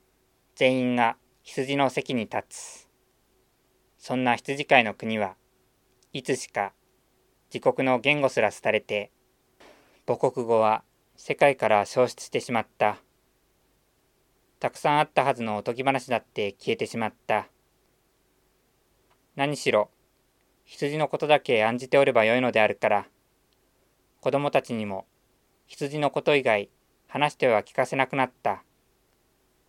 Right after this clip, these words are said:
羊のためには立派な景観も豊かな文芸も不要だったから、彼らの生活はざっくばらんな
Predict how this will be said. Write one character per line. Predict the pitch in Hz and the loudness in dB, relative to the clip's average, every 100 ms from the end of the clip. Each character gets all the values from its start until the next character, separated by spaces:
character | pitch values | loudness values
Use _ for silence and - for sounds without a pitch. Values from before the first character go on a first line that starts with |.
| _ _ _ _ _ _ | _ _ _ _ _ _
羊 | - 147 147 | -12 -6 -2
の | 147 | -2
た | 135 139 | 0 0
め | 135 | -2
に | 123 | -2
は | 101 95 _ _ _ _ _ _ | -4 -8 _ _ _ _ _ _
立 | 123 | -8
派 | - 131 | -2 0
な | 131 | 0
景 | - 127 | 0 0
観 | 127 120 117 | 0 -2 0
も | 110 - _ _ _ _ _ _ | -4 -6 _ _ _ _ _ _
豊 | - 143 160 | -4 2 2
か | 127 | 2
な | 110 | 0
文 | 98 123 | -2 -2
芸 | 127 127 | 0 2
も | 120 | 0
不 | 110 123 | -2 2
要 | 135 135 | 4 4
だ | |
っ | 135 | 2
た | - | 0
か | 127 104 | -4 -4
ら、 | 98 - _ _ _ _ _ _ _ _ _ _ | -4 -10 _ _ _ _ _ _ _ _ _ _
彼 | - 156 | 0 4
ら | 147 117 | 4 2
の | |
生 | 101 117 | 0 -4
活 | 110 110 - | -2 -4 -4
は | 107 107 - _ _ _ _ _ _ _ - | -2 -2 -6 _ _ _ _ _ _ _ 0
ざ | 139 | 0
っ | |
く | - 123 | 0 0
ば | 117 | 2
ら | 117 | 2
ん | 117 | 2
な | 117 113 | -2 -2